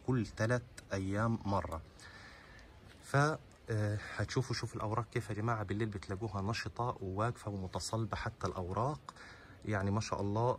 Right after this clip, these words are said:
آه، نادر جدا لما تصاب هذه الشجرة بأي حشرات، أو دايما أوراقها نظيفة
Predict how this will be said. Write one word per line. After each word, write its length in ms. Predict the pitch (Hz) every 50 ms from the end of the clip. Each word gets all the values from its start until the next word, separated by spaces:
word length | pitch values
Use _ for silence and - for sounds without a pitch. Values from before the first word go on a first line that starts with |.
| - -
آه، 440 | 101 101 101 98 98 - - - 104
نادر 320 | 107 110 110 104 107 98
جدا 280 | 95 120 117 110 - 104
لما 360 | 101 101 104 104 101 98 92
تصاب 420 | - - 98 - - 110 101 90
هذه 240 | 101 98 - 110 98
الشجرة 360 | 85 - - - 98 98 92
بأي 260 | 87 - 107 101 98
حشرات، 500 | 95 - 92 - - 95 101 104 104 -
أو 360 | - 95 90 87 87 85 - 87
دايما 360 | 90 101 107 104 101 92 90
أوراقها 420 | 90 90 98 101 98 - 92 90
نظيفة 600 | 87 87 82 87 101 107 110 - - 120 123 131